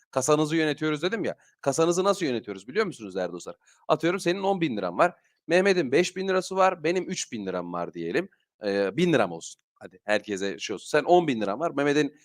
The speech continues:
beş bin lirası, benim de bin liram var. Tamam mı baba? Girdik, grubumuza başladık. Eee,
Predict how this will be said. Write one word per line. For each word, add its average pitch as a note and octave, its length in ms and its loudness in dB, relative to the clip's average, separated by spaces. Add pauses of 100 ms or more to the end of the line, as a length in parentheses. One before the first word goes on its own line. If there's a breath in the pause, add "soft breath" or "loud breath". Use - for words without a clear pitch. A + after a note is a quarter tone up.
(220 soft breath)
beş E3 240 6
bin B2+ 100 -2
lirası, C3+ 220 0
benim D3+ 160 0
de C#3+ 100 -2
bin B2+ 160 2
liram E2 280 -2
var. D#2+ 140 -8
Tamam D#3 260 0
mı F2+ 80 -8
baba? E2+ 160 -4 (340)
Girdik, E3+ 460 2 (160)
grubumuza A#2+ 580 0
başladık. D#3+ 500 8 (440)
Eee, G#2 500 2